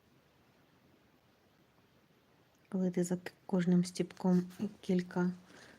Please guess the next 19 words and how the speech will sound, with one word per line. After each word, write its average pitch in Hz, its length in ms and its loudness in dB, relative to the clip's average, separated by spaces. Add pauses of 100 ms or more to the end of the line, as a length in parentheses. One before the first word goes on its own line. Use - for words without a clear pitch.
(160)
разів 190 400 0
підхоплюєш 180 720 -4
ниточку, 175 520 -2
і 175 80 -2
коли 180 300 -2
ти 180 260 -2 (760)
один 202 380 4
раз 180 400 0 (160)
можеш 175 380 -8 (160)
в-, 175 160 -4 (120)
раз 190 420 0
і 175 40 -2
витягнути 180 560 -2
її. 185 300 -6 (1300)
Це - 200 -10
різні 180 580 -4
речі. 175 400 -12 (460)
Дуже 180 220 -8
зручно. 185 460 -12